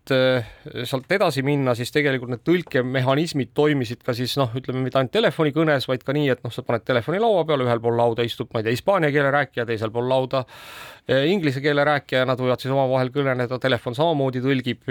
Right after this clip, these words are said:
ja, ja, ja tõlgib muuseas ka siis, äh, tekstisõnumites, et noh, et kui te juhuslikult mõne teise keele rääkijaga siis vahetate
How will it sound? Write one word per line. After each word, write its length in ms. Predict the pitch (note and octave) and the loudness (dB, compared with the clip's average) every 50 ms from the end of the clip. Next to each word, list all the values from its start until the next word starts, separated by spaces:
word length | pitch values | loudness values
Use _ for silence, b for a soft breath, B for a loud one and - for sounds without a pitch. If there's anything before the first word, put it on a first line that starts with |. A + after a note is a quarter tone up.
| B2 | 2
ja, 140 | A#2+ A#2+ A#2 A#2+ A#2+ A#2 A#2+ | 4 4 4 4 2 2 0
ja, 160 | A#2+ A#2+ A#2+ A#2 B2 B2 | 0 0 0 0 0 -2
ja 80 | A#2 - | 0 2
tõlgib 400 | D#3 F3+ F#3 E3 C#3 A#2 - - C#3+ | 2 0 0 0 -2 -4 -4 -2 -2
muuseas 400 | D3 D3+ C3+ A#2 - B2+ A2 - | 0 0 0 0 -2 -6 -6 -6
ka 160 | - - A#2+ | -4 -4 -4
siis, 220 | A2 B2 A2 - - - B2 | -2 -2 -4 -4 0 2 2
äh, 80 | A#2+ A#2+ - | 2 2 2
tekstisõnumites, 880 | C#3+ C#3 - - B2+ A2 C#3 D3 C3 A#2 G#2+ G#2 - - A2 G2 G#2+ G#2 | 0 -2 -2 -2 0 2 2 2 2 2 0 -2 -2 -4 -6 -4 -6 -8
et 80 | _ - A#2 | _ -6 -6
noh, 80 | G#2 | -6
et 80 | A2 - | -6 -6
kui 160 | - A#2+ A2 | -6 -4 -2
te 80 | A#2+ B2 | 0 0
juhuslikult 480 | B2 B2 A#2 A#2 A#2+ A2+ A#2 A2 - | 0 0 -2 -2 -4 -4 -4 -4 -2
mõne 160 | B2 B2 A#2+ A2+ | 0 0 0 2
teise 240 | C3+ C3 A2+ A#2 | 0 0 0 0
keele 240 | A2 A#2+ A#2+ A#2+ A#2 B2+ B2+ | 2 2 2 2 2 2 0
rääkijaga 320 | A#2+ - - A#2+ A2+ A#2+ | 0 -2 -4 -4 -4 -4
siis 80 | A2+ C3 C#3+ | -4 -2 -2
vahetate 320 | C3+ C3 - - C3+ - | -2 -2 -2 -6 -12 -8